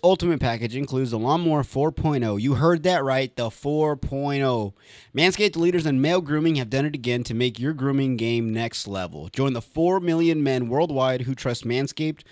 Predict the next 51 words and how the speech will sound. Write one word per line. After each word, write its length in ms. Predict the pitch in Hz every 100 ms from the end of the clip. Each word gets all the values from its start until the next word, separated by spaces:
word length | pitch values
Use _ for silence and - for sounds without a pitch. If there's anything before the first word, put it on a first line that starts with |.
| - - - -
with 160 | 127
the 80 | 123
new 240 | 120 143 165
performance 800 | 185 156 147 147 147 - - - _ _ _ _ -
package 400 | 131 - 139 -
four 220 | 151 160
point 220 | 180 151
oh 100 | 135
by 140 | 127
going 180 | 120 120
to 60 | 110
manscaped 480 | 120 151 - 165 127
dot 200 | 120 -
com 180 | 110
for 100 | 104
twenty 340 | 107 - 220 254
percent 320 | 214 175 156
off 180 | 147 - _ _ _
plus 280 | - 233 -
free 100 | 180
shipping 460 | - 131 120 113 120
with 240 | 214 -
the 80 | 160
code 360 | - 123 120
slob 400 | - 123 123 131
twenty. 520 | - 139 139 139 135 - - - _ -
That's 360 | 135 - - _ _ -
twenty 300 | - 233 240
percent 340 | 220 175 147
off 220 | 139 135 _ -
plus 160 | 196
free 120 | 202
shipping 440 | 165 170 165 147 139
with 240 | 202 220
the 80 | 170
code 260 | - 151 139
slob 260 | 139 127
twenty. 340 | 139 127 98 -
Uh, 180 | 123 127
let 100 | 156
me 80 | 196
tell 140 | 185
you 80 | 175
guys 200 | 180 165
real 120 | 170
quick 240 | 160 170 -
before 160 | 160
we 80 | 147
start 200 | 151 143
this 160 | 131 143
episode, 440 | 127 - 139